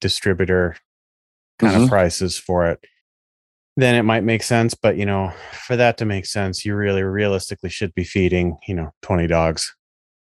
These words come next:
Speaker 1: You know,
Speaker 2: Mm-hmm.
Speaker 1: otherwise it's gonna start going rancid. 'Cause, I mean, that is the downside to some of these, some of these high, super high energy foods is that, you know, you do have that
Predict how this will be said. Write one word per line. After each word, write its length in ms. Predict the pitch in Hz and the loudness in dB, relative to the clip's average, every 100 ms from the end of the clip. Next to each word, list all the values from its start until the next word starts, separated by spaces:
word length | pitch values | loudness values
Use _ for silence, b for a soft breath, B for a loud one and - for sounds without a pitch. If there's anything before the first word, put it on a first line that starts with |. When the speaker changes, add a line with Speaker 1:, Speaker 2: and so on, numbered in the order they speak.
| _ _ | _ _
Speaker 1:
You 80 | 82 | -4
know, 60 | 101 | 2
Speaker 2:
Mm-hmm. 100 | 98 | 4
Speaker 1:
otherwise 420 | 98 98 92 87 76 | 4 4 4 2 -2
it's 180 | - | -4
gonna 220 | 110 95 85 | -2 -2 -2
start 260 | - 87 | 0 0
going 180 | 98 90 | 0 -2
rancid. 400 | 90 90 90 104 | 0 -2 -2 -6
'Cause, 140 | - | 0
I 160 | 127 120 | 2 4
mean, 140 | 117 110 | 4 4
that 160 | 107 | 4
is 120 | 104 | 2
the 80 | - | -2
downside 600 | 95 92 90 - 92 87 | -2 -2 -2 -2 -4 -4
to 120 | - 98 | -8 -8
some 200 | 101 90 | -4 -4
of 60 | |
these, 260 | 87 87 - | -2 -4 -4
some 280 | - 110 98 | -4 0 2
of 60 | |
these 120 | 87 | 2
high, 320 | - 98 92 90 | 2 2 2 2
super 320 | - 107 90 | -2 -4 -2
high 160 | 90 90 | -2 0
energy 280 | 87 85 90 | -2 -6 -10
foods 440 | - 92 87 82 | -2 0 0 -2
is 120 | 95 - | -6 -4
that, 160 | 90 | -4
you 80 | 98 | -2
know, 80 | 90 | -4
you 140 | 90 | -2
do 200 | 87 101 | 0 2
have 340 | 90 95 92 87 | 2 2 2 2
that 200 | 92 | 0